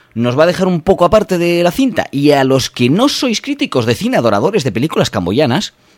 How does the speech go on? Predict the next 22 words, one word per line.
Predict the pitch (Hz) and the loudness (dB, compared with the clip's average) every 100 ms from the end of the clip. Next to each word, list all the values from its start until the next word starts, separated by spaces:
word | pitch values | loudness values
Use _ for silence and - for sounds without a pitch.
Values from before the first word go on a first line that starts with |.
| - | -6
que | 110 | -4
deberíais, | 76 73 131 110 147 - _ _ - _ _ - | -4 -2 2 2 0 -8 _ _ -20 _ _ -10
no | 87 | -6
sé | - 101 95 95 92 | -2 0 2 0 -2
si | 98 | -4
críticos, | 117 180 131 - - | 0 0 0 -2 -6
pero | 90 | -6
por | 82 | -6
lo | |
menos | 107 123 | -4 -2
adorar | 87 92 117 | -2 -2 -2
las | 87 | -4
películas | 101 107 110 | -6 -6 -6
camboyanas, | 95 98 101 123 - - - _ | -6 -4 -4 -6 -10 -20 -20 _
hay | - | -10
muy | 95 | -4
pocas, | 120 98 85 - _ | -2 -2 -6 -10 _
pero | - 78 | -16 -8
puedo | 98 | -2
adorar | 107 101 87 | -2 -2 -2
fácil, | 123 85 - - _ _ - _ _ _ _ | -4 -4 -12 -20 _ _ -20 _ _ _ _
afirmaríais | - 127 135 123 151 214 160 156 - | -6 -4 -2 -2 0 2 2 -2 -8